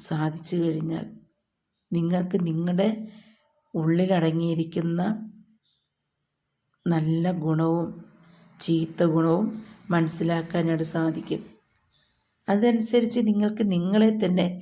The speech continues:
മാറ്റിയെടുക്കാനായിട്ട് സാധിക്കും. നമ്മൾ ജീവിക്കുന്നത് ഒരു സമൂഹമാണെങ്കിലും നമ്മളെടുക്കുന്ന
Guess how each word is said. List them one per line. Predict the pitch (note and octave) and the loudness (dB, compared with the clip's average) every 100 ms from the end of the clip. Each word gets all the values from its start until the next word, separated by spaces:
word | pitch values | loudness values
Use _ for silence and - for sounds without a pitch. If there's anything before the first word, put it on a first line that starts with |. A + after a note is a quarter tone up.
| - - - E3+ | -16 -16 -2 0
മാറ്റിയെടുക്കാനായിട്ട് | E3+ E3+ F3 E3+ E3 E3 F3 E3+ E3+ E3 G3 G#3+ - - _ - | 2 0 -2 -2 -2 -4 -4 -2 -4 -4 -4 -6 -8 -20 _ -14
സാധിക്കും. | - E3 E3 D#3+ E3 - - - _ _ _ _ _ _ | -6 -2 -2 -4 -8 -10 -12 -20 _ _ _ _ _ _
നമ്മൾ | G#3 A3 B3 E3 | 4 6 6 4
ജീവിക്കുന്നത് | E3 E3+ E3+ F#3+ G3+ F#3+ F#3+ F#3 A3 - - _ _ _ | 2 0 -2 -4 -2 -2 -2 -2 -4 -8 -20 _ _ _
ഒരു | E3+ F#3+ G#3+ - - - | -2 0 0 -4 -12 -6
സമൂഹമാണെങ്കിലും | F3+ E3 D#3+ D#3+ F#3 E3+ D#3+ D#3+ D#3+ D#3 D#3+ E3 - - - _ _ _ _ _ _ _ _ _ _ _ _ _ _ _ F3+ | -2 0 0 -2 0 0 0 0 -2 -2 -2 -2 -6 -14 -20 _ _ _ _ _ _ _ _ _ _ _ _ _ _ _ 0
നമ്മളെടുക്കുന്ന | F3 F#3 G#3 F3+ - - E3+ | 2 4 4 4 0 -2 -2